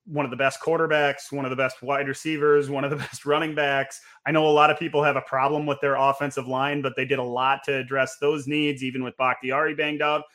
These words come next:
And then on the defensive side, again, one of the best pass rushes on the outside, those, that, that group of three pass rushers,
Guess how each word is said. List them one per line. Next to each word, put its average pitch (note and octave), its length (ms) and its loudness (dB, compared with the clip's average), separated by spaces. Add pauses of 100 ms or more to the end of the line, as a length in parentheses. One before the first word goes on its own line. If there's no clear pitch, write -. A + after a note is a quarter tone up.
(140)
And D3+ 80 -2
then D#3 80 4
on D3 140 4
the C#3 160 -2
defensive D#3+ 560 0
side, C#3 560 0 (240)
again, C#3+ 460 0 (240)
one C#3+ 100 -4
of D3 40 -6
the D3 60 0
best D3+ 220 2
pass F#3 380 2
rushes C#3 340 -2
on C3+ 100 -2
the B2+ 120 -6
outside, D3 640 0
those, C3+ 240 -8
that, C#3 300 -2
that C3+ 180 -8
group C#3 320 -10
of B2+ 100 -14
three D3 320 -6
pass C#3 380 -2
rushers, C3 500 0